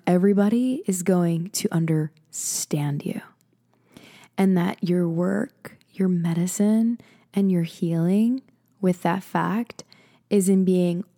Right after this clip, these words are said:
okay when others are confused by you. Not everyone is going to understand you, and your work and your medicine and your healing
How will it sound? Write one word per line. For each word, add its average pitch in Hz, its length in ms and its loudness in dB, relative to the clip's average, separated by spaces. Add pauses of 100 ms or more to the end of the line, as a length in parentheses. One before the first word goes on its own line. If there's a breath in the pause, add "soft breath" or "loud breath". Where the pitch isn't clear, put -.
(120)
okay 185 1200 0
when 196 300 2
others 180 480 2
are 165 120 2
confused 151 840 -4
by - 200 -6
you. - 200 -6 (1300)
Not 190 140 -2
everyone 190 420 2
is 185 140 2
going 190 260 0
to 185 100 -2
understand 170 600 0
you, 214 300 2 (500 loud breath)
and 185 180 2
your 180 160 2
work 180 520 -2
and 190 160 0
your 180 120 0
medicine 165 680 -2
and 156 140 -2
your 156 100 -2
healing 180 720 2